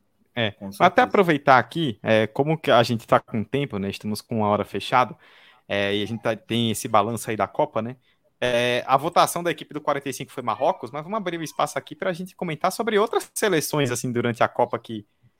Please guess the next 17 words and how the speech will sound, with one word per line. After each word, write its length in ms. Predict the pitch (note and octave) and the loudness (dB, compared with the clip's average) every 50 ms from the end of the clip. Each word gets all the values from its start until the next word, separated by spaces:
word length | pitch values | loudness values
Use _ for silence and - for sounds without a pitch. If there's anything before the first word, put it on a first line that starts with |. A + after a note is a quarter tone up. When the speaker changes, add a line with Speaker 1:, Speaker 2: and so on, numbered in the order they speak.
| _ _ - - | _ _ -14 -8
Speaker 1:
nos 160 | B2+ C3+ C3 - | -4 -4 -4 -4
surpreenderam, 720 | - B2+ - - - B2+ B2 A2+ G#2 B2+ C3+ B2 A2+ A2 | -4 -6 -6 -4 -4 -2 -2 0 2 2 2 2 2 0
né? 100 | A2+ A#2 | -2 -4
Porque 440 | A#2 - B2+ - - C#3 C#3+ D#3 - | -6 -6 -12 -6 -2 0 0 0 2
até 300 | A#2+ A#2 A#2 - D3 F3 | 0 0 2 4 2 4
vou 100 | F3+ F3+ | 4 2
fazer 280 | E3 - D#3+ D3 C3+ C#3+ | 2 6 6 6 6 4
uma 120 | C#3+ C3 | 0 0
confissão 400 | - - C3+ - C3+ A#2+ - B2+ - _ - | 0 -2 -4 -2 -4 -8 -8 -10 -10 _ 0
particular, 420 | - B2 A#2 - - - A#2+ B2 | 0 0 0 -2 -4 2 4 4
minha 140 | D3+ E3+ D#3 | 4 4 2
voto, 200 | D3+ D#3+ D#3+ - C#3 | 0 -2 -4 -6 -2
meu 160 | C#3+ C#3 C#3 | 0 2 2
voto 240 | C3+ C#3+ D#3+ - F#3+ | 4 2 2 2 2
não 140 | D#3 F3 A3 | 0 0 0
foi 140 | - A#3+ A3+ | 2 0 2
Marrocos, 460 | G#3 F3+ C#3 A2+ G2+ _ - - | 2 2 2 0 -4 _ -12 -20